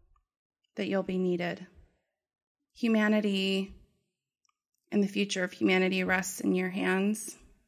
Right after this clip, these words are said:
I'm activating you. Many of you probably feel as though you've already been activated or that you've been prepared for something. You're absolutely right. It's this moment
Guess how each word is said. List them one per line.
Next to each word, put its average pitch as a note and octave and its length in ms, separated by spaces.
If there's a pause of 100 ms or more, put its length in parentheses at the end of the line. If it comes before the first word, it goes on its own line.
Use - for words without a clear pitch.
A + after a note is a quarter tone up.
(1040)
I'm G#3 140
activating F#3+ 640
you. - 360 (2000)
Many A3+ 300
of A3 80
you A3 460
probably G#3+ 500
feel G#3+ 320
as A3+ 180
though A#3+ 260
you've A3 300
already G#3 440
been G3+ 200
activated A#3+ 720 (720)
or A3 140
that G#3+ 140
you've G#3+ 240
been G#3 180
prepared G3+ 540
for G#3+ 120
something. G3 640
You're G3 160
absolutely G3+ 540
right. F#3+ 520 (1400)
It's G#3 220
this - 260
moment G3 640